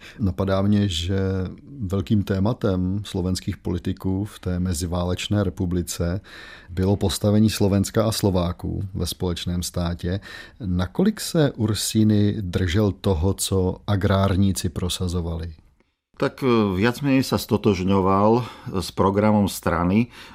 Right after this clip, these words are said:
Speaker 2: ale mal značné výhrady proti čechoslovakizmu, ktorý táto strana presadzovala. Presnejšie, nestotožňoval sa s teóriou jednotného československého národa.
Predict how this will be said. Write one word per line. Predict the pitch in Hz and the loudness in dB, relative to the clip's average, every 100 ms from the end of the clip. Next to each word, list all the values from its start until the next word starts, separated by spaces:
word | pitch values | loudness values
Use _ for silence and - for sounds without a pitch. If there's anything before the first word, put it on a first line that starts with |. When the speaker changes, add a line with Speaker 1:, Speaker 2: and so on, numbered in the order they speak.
| - | -2
Speaker 2:
ale | 90 95 92 98 | 2 2 2 2
mal | 87 85 | 2 2
značné | 90 107 - 98 | 2 0 2 2
výhrady | 82 90 95 92 92 85 | 2 2 2 0 0 -2
proti | 87 85 85 87 80 | 0 -2 -2 -4 -4
čechoslovakizmu, | - 95 107 - 85 73 - 76 71 76 78 - - - - - | -4 -2 -2 -2 -2 -2 -4 -8 -4 -6 -6 -14 -20 -20 -20 -4
ktorý | 95 85 | -2 0
táto | 85 87 90 | 0 0 0
strana | 82 - 90 87 | -2 -2 0 0
presadzovala. | - 92 101 90 80 76 71 67 - | 0 -2 0 0 0 0 0 -2 -2
Presnejšie, | 95 110 - 110 98 - 95 85 - | -2 -2 0 0 0 0 0 0 -2
nestotožňoval | 80 110 - 104 90 85 85 80 82 | 2 2 2 -2 0 0 0 2 2
sa | 95 - 80 | 0 -2 -4
s | - | -2
teóriou | 87 92 90 90 90 85 | 0 2 4 4 4 2
jednotného | 82 92 101 90 98 90 87 | 0 0 0 -2 -2 0 -2
československého | 82 85 - - 90 85 82 - 90 | -4 -8 -8 -4 0 0 -2 -2 0
národa. | 85 92 104 92 76 | 2 2 2 0 -2